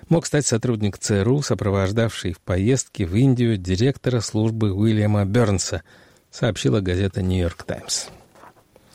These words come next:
Президент С Ш А Джо Байден уполномочил Национальный архив передать первую партию документов о событиях шестого января две тысячи двадцать первого года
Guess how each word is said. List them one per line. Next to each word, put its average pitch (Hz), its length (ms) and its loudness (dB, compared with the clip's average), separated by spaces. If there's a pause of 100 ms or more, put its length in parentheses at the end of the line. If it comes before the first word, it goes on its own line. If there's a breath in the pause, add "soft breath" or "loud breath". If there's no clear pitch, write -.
(680 loud breath)
Президент 165 360 0
С 170 60 -4
Ш 175 160 2
А - 20 4
Джо 147 180 2
Байден 120 360 2
уполномочил 110 920 0
Национальный 98 720 0
архив 151 400 -2
передать 113 440 2
первую 92 400 0
партию 87 380 -4
документов 113 680 0
о 104 140 -4
событиях 107 460 0
шестого 98 380 0
января 92 440 2
две 139 160 2
тысячи 131 360 -2
двадцать 123 340 -2
первого 120 400 -2
года 113 300 0